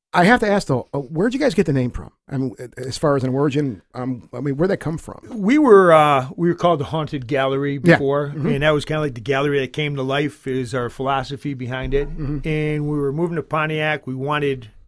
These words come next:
Speaker 2: one name.
Speaker 1: Mm-hmm.
Speaker 2: You know, we wanted something, you know, it wasn't haunted, slaughtered, massacred, something that was just kinda just a name,
Speaker 1: Mm-hmm.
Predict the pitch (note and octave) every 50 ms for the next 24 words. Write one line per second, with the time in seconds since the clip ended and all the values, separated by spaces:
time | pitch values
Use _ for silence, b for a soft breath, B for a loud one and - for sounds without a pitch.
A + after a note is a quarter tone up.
0 | _ _ _ _ _ _ - B2 B2+ C3+ C3+ B2+ B2 A#2 G2+ F#2 F#2 - - -
1 | - _ - C#3+ C3 C3+ G#2+ B B B B B B B _ - B2+ B2+ B2+ B2
2 | B2+ B2+ B2+ B2+ C3+ D3 C#3 C#3+ C#3 B2+ - - D#3 D3 C3 C#3+ C#3+ C#3 C#3+ C3+
3 | C3 C3 B2 A#2 A#2+ C3 D3+ D3+ D#3 D3 C3+ D3+ - - - C#3 C#3 C3+ C#3 C3+
4 | C3+ B2+ - - - C#3+ B2+ B2+ B2+ B2+ C3 C3 C3 A#2+ A#2 B2 B2 B2+ B2+ B2
5 | - A#2+ F#2+ - - B2+ B2 B2+ B2 - - D#3 D3+ - - D3 C#3+ C#3+ C#3 C3
6 | C3 A#2+ - C#3+ C3 - - - C#3+ D3 C#3 C3 A#2+ A#2 A2 - b b b b
7 | b b b b - D3 C3+ _ _ _ - F3 D#3+ E3 D#3+ D3 C#3 A#2+ G#2+ G2+
8 | - - _ - E3 D#3+ D3+ D3 C3